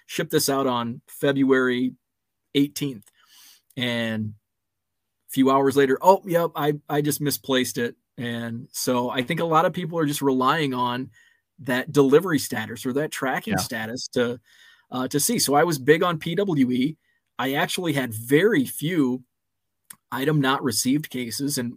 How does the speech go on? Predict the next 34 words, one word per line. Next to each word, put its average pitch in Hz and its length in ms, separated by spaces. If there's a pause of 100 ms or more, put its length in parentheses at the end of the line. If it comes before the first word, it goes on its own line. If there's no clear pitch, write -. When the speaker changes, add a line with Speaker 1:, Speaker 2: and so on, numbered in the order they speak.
(160)
Speaker 1:
whenever 147 400
I 127 120
did, 127 440
I 139 120
would 120 240
Google 135 560
that 135 220
username 135 720 (480)
and 120 380
blowout 139 420
forums 156 400
would 117 160
pop 117 280
up. 131 240 (120)
And, 123 480 (260)
you 123 120
know, 123 280 (380)
many, 165 440 (280)
many 170 320
instances 143 760 (400)
<laughs> - 340
that 131 480
eBay 175 400
user 165 500
had 135 280
done 160 220
the 160 80
same 156 320
thing 151 300
multiple 131 460
times 127 380
and 117 100
they 117 80
were 120 280